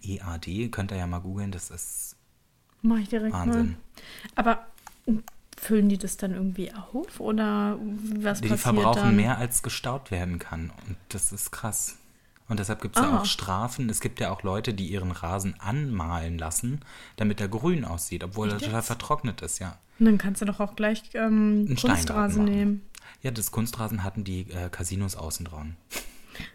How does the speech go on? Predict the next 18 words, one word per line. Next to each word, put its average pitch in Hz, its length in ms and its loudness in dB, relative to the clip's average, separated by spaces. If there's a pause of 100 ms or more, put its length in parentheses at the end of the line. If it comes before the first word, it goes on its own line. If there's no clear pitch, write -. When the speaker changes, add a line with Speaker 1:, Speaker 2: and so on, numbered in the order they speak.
(100)
Speaker 2:
Sieht 196 220 -2
irgendwie 196 260 2
eigenartig. 196 540 -2
Boah, 190 140 -6
der 175 100 -6
ist 175 120 -2
ja 208 60 0
riesig. 196 720 2
Speaker 1:
Der - 140 -4
ist, - 240 0
das 104 140 -4
ist, - 180 -6
äh, - 100 -16
wirklich 113 480 -4
sehr 107 180 2
großer 95 360 -2
Stausee, 101 440 0
aber, 104 400 0